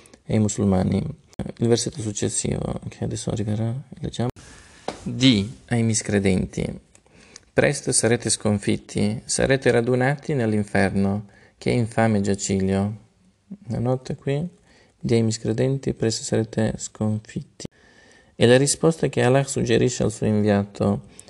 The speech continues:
incoraggiandolo a dare battaglia. Così avvenne e nel secondo anno dall'Egira il profeta e i musulmani dichiararono guerra a Bani Kainuka e li assediarono nella loro fortezza.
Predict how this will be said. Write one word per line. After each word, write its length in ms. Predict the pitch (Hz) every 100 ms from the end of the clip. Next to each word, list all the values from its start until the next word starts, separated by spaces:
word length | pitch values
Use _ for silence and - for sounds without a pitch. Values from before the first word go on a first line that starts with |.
| _
incoraggiandolo 1120 | 117 113 113 110 110 120 139 139 123 135 175 - - _
a 100 | 110
dare 240 | 110 113 110
battaglia. 760 | 107 104 104 98 101 101 101 - - -
Così 280 | 113 120
avvenne 480 | 143 120 113 123 143
e 120 | -
nel 140 | 113 117
secondo 500 | - - 135 127 117
anno 280 | 113 107 104 -
dall'Egira 880 | - 110 107 117 123 101 101 113 160 - _ - - _ _
il 240 | - 117 113
profeta 540 | - 127 131 131 120
e 40 |
i 60 | 113
musulmani 600 | 110 - 123 117 110 120
dichiararono 640 | 113 104 110 113 113 104
guerra 380 | 104 110 101 120
a 80 | - - _ -
Bani 360 | 120 113 123
Kainuka 640 | - 110 104 101 - - - _ _ - - - _
e 140 | - 113
li 120 | 110
assediarono 600 | 110 131 120 117 120 120
nella 160 | 107 104
loro 220 | 104 107
fortezza. 760 | - - - - - 202 196